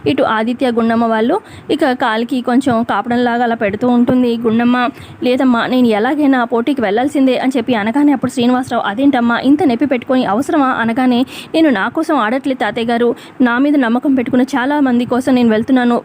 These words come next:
వాళ్ళ కోసం నేను గెలవాల్సిందే, ఆడాల్సిందే" అని చెప్పి పల్లవి ఇక లేచి నించుంటుంది. అప్పటికి పాపం నడవలేకపోతూ ఉంటుంది. కానీ, "లేదమ్మా, నన్ను ఎవరు కాదనకండి, నేనైతే వెళ్ళాలి కాలేజ్కి, పద గీత" అని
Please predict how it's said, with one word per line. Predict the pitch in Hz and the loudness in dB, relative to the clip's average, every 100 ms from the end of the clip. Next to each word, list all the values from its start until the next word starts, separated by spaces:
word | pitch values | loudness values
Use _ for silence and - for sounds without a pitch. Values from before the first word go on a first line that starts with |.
| 254 | -2
వాళ్ళ | 254 277 | 0 0
కోసం | 285 294 262 | 0 0 0
నేను | 233 | 0
గెలవాల్సిందే, | 220 214 262 311 277 254 240 - - - | 0 0 0 0 2 2 2 -6 -14 -6
ఆడాల్సిందే" | 262 381 370 302 269 247 | -4 -2 -2 -2 0 0
అని | 269 302 | 0 0
చెప్పి | 240 262 240 | 0 -2 -2
పల్లవి | - 208 240 247 294 - - | -2 -2 -2 -2 -4 -6 -8
ఇక | 320 | -2
లేచి | 294 226 240 285 240 | 0 -2 -2 0 2
నించుంటుంది. | 233 277 262 254 247 | 2 4 2 2 0
అప్పటికి | - - 285 302 | -2 -2 -4 -4
పాపం | 294 262 226 | -2 -2 0
నడవలేకపోతూ | 202 247 294 302 285 254 262 | 0 0 0 0 -2 -2 0
ఉంటుంది. | 247 247 240 | 2 2 0
కానీ, | 240 247 226 | 0 -2 -2
"లేదమ్మా, | 262 269 269 247 226 | -2 0 2 0 0
నన్ను | 262 | 2
ఎవరు | 247 202 277 | 2 0 -2
కాదనకండి, | 311 220 247 285 269 247 247 - - - | -2 -2 2 0 2 0 0 -6 -16 -2
నేనైతే | 277 311 269 | 2 2 2
వెళ్ళాలి | 220 185 262 262 247 | 0 0 0 0 0
కాలేజ్కి, | 202 226 262 - 240 - - - | -2 0 -4 -4 -4 -4 -12 -6
పద | 262 | -2
గీత" | 285 269 254 | 0 -2 -2
అని | 247 247 | -2 0